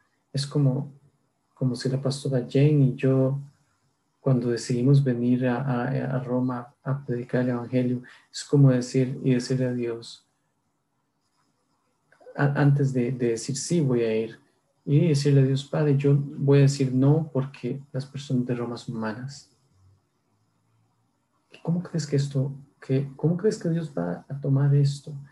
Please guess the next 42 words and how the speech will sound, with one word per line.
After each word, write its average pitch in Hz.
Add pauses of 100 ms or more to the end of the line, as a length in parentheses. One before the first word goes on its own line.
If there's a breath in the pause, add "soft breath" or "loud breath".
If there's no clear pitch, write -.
(260 loud breath)
¿Cómo 143
crees 143
que 147
Dios 131 (720)
va 127
a 123
sentirse 127
acerca 131
de 123
esta -
respuesta? 131 (640 soft breath)
Decir, 135
"Es -
que -
las 127
personas 127
son 131
malas". 139 (1400)
¿Y 147
por 139
qué 160
son 170
malas? 170
Porque 156
están 156
alejadas 156
de 147
Dios, 160 (280 loud breath)
porque 143
van 147
en 160
la 147
dirección 139
correcta, 143
porque 135
viven 147
en 139
pecado 165
y 139
viven 143
en 135
rebelión. 143